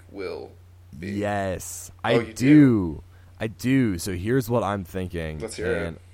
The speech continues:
Speaker 2: I got some help with this one. Um, but let's do,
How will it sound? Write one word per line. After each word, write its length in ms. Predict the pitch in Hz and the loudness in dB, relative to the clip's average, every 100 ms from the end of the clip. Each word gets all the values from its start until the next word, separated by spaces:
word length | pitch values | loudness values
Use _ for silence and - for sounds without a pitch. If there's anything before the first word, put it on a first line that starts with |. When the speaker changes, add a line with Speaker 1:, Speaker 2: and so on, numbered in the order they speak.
| - - | -20 -14
Speaker 2:
I 100 | 101 | -10
got 200 | 101 107 | -6 -6
some 140 | 143 139 | -4 -2
help 180 | 107 | -2
with 80 | 90 | -4
this 180 | 80 82 | -10 -10
one. 220 | 71 82 - - | -12 -12 -14 -8
Um, 480 | 90 92 87 85 82 - - - - - | -4 -4 -4 -8 -14 -18 -20 -20 -20 -4
but 180 | 98 - | -4 -4
let's 400 | 104 107 156 - | -2 0 0 -6
do, 580 | 101 101 107 107 104 | -8 -2 2 2 0